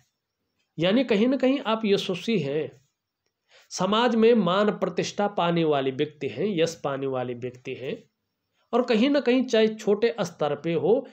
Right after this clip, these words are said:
व्यक्ति का नाम है, सफल है अपनी चीज़ों में, आ-, आगे बड़ी सफलता पाएगा, ये दिखाई दे रहा है। तो ये चीज़ें बहुत सुंदर हैं, बहुत अच्छी तरह से यहाँ पे दिखती है। अब यहाँ पे देखिएगा,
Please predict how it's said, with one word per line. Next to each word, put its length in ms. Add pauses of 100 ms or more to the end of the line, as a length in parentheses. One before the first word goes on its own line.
(200)
व्यक्ति 360
का 220
नाम 500
है, 320 (880)
सफल 580
है 220
अपनी 300
चीज़ों 420
में, 120 (120)
आ-, 140 (180)
आगे 280
बड़ी 220
सफलता 540
पाएगा, 500 (300)
ये 140
दिखाई 380
दे 160
रहा 300
है। 160 (800)
तो 80
ये 300
चीज़ें 580
बहुत 300
सुंदर 380
हैं, 260
बहुत 340
अच्छी 280
तरह 440
से 180
यहाँ 160
पे 140
दिखती 420
है। 220 (560)
अब 160
यहाँ 240
पे 140
देखिएगा, 640